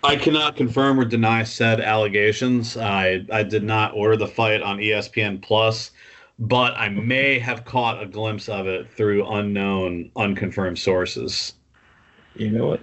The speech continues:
Speaker 2: Listen, listen, uh, listen. People are like, "Oh, my C J degree." You know what I say to that, Chris? We
Speaker 1: Less,
Speaker 2: move on.
Speaker 1: less
Speaker 2: So,
Speaker 1: is best. <laughs>
Speaker 2: yeah. Here, all I'm gonna say is that, but you heard what he said. Yeah, I know what he said, but I, more importantly, what he didn't say.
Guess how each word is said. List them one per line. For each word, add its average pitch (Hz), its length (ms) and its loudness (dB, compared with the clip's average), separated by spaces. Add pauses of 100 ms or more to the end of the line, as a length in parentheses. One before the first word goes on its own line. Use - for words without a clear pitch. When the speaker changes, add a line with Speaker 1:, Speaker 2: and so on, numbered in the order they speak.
Speaker 2:
Listen, 117 440 0 (640)
listen, - 380 -4
uh, - 220 -8
listen. 160 220 4
People 147 220 4
are 120 40 2
like, 131 80 2
"Oh, - 160 2 (160)
my 117 120 2
C 147 180 2
J 147 140 4
degree." 143 240 0
You 143 60 0
know 131 80 2
what 131 80 6
I - 20 4
say 135 140 2
to 135 40 -2
that, 139 180 2
Chris? 151 220 2 (1500)
We 127 160 4
Speaker 1:
Less, 127 100 2
Speaker 2:
move 113 140 2
on. 95 140 -4 (180)
Speaker 1:
less 110 140 2
Speaker 2:
So, 175 200 2 (140)
Speaker 1:
is 143 180 2 (300)
best. - 760 -4
<laughs> - 0 -
Speaker 2:
yeah. 123 440 2 (460)
Here, 202 180 2
all 156 200 6
I'm 170 100 4
gonna 160 160 4
say 151 220 0
is 139 260 -2
that, 117 320 2 (380)
but 208 180 0
you 202 100 4
heard 294 140 6
what 254 100 2
he 202 80 2
said. 285 320 -4
Yeah, 330 120 2
I - 20 4
know 349 100 4
what 202 100 4
he 113 40 0
said, 170 340 2
but 120 140 2
I, 127 160 4
more 139 240 4
importantly, 143 340 2
what 120 80 2
he 107 60 0
didn't 135 240 -2
say. 113 160 -14